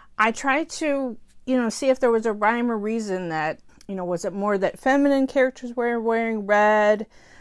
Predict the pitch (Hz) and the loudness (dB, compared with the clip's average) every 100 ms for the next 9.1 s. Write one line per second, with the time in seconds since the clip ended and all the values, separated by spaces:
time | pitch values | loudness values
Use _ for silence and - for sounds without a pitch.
0 | - - - 202 185 180 180 175 147 214 | -18 -18 -8 0 2 2 0 -2 -2 0
1 | 254 269 269 254 247 233 220 214 208 214 | 0 0 -2 -2 -4 -4 -2 -4 -2 -4
2 | 214 214 208 208 180 - 208 - 214 214 | -2 -2 -4 -4 -4 -4 -4 -2 -2 -2
3 | - 202 208 208 202 202 202 175 180 - | -4 0 2 2 0 -2 -4 -6 -8 -14
4 | - - - 254 262 247 226 262 240 262 | -16 -10 -2 0 2 2 2 -4 -4 -2
5 | 226 214 - 202 196 190 190 185 180 - | 0 0 -2 0 0 0 -2 -6 -8 -2
6 | 233 247 254 247 240 220 214 208 202 202 | 2 4 4 0 -2 -4 -4 -8 -6 -4
7 | 196 190 185 190 190 - 190 180 196 220 | -2 -2 -4 -6 -8 -6 -6 -2 2 4
8 | - 240 226 202 - 185 175 185 254 - | 2 -2 -2 -4 -4 -2 -2 -4 -6 -10
9 | - | -18